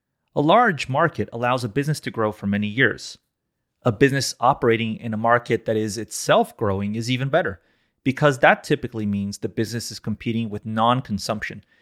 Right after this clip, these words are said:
instead of competing with consumption, which is much harder to do. Provide exceptional products and services that are loved by consumers, have no close substitutes, have unregulated pricing,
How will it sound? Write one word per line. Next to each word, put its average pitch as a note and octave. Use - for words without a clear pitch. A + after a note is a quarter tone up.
instead D#3
of D3+
competing A#2+
with D3+
consumption, -
which A#2+
is A#2
much A#2+
harder A#2
to -
do. G#2+
Provide C3+
exceptional -
products C#3
and D3+
services G#2+
that B2
are A#2+
loved A2
by B2+
consumers, G#2+
have G#2
no A#2
close A#2
substitutes, -
have A2
unregulated C#3+
pricing, G#2